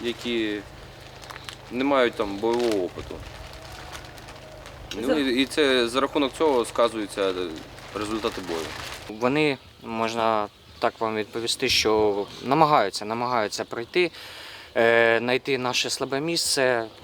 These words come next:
Speaker 3: е, десь пролізти, просунутися. Е, десь неділю назад, е, відбувалося,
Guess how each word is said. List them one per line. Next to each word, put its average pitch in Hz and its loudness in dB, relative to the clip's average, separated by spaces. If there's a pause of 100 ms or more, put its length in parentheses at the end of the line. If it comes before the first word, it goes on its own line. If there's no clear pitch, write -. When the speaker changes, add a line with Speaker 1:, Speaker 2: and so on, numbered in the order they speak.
(180)
Speaker 3:
е, 113 2
десь 123 2
пролізти, 139 0
просунутися. 92 -2 (720)
Е, 110 4 (480)
десь - -8
неділю 139 0
назад, 135 4 (600)
е, 110 4
відбувалося, 113 4